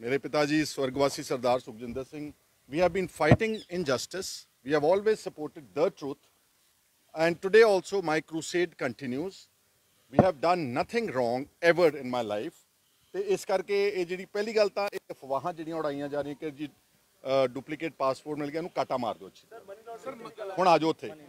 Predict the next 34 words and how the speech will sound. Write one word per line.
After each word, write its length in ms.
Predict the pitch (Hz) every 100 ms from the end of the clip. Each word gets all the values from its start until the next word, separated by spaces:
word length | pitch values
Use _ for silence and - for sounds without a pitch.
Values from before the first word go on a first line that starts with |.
| - _ _
Notice 360 | 151 202 285 247
ਜਿਹੜਾ 180 | 247 254
serve 200 | - 196 160
ਕੀਤਾ, 300 | 156 156 185
that 200 | 165 160
is 100 | 180
about 300 | 147 143 143 127
money 160 | 117 110
laundering, 680 | 104 78 76 _ _ _
ਠੀਕ 140 | 160 240
ਹੈ। 100 | - 160
ਹੁਣ 100 | 190
money 220 | 190 220
laundering 420 | 220 214 214 220
ਦੇ 60 | 220
ਐਕਿਊਜ਼ੇਸ਼ਨ 480 | 208 214 214 214
ਤੁਸੀਂ 220 | 196 208 185
ਦੇਖ 120 | 185
ਰਹੇ 100 | 208
ਹੋ 80 | 208
ਕਿ 120 | 208
ਜਿੰਨੇ 420 | 156 170 190 202
ਦੇਸ਼ 380 | 156 160 165 175
ਵਿੱਚ, 300 | 185 185 170 - _ _ _
ਅ, 240 | 151 156 165
ਇਸ 160 | 165 -
ਗੱਲ 160 | 165 170
ਦੇ 80 | 175
ਵਿਰੋਧ 280 | 147 190
ਵਿੱਚ 180 | 202 190
ਉੱਠੇ 240 | 156 170 170
ਨੇ, 120 | 170
ਚਾਹੇ 220 | 165 156
ਉਹ, 380 | 156 156 151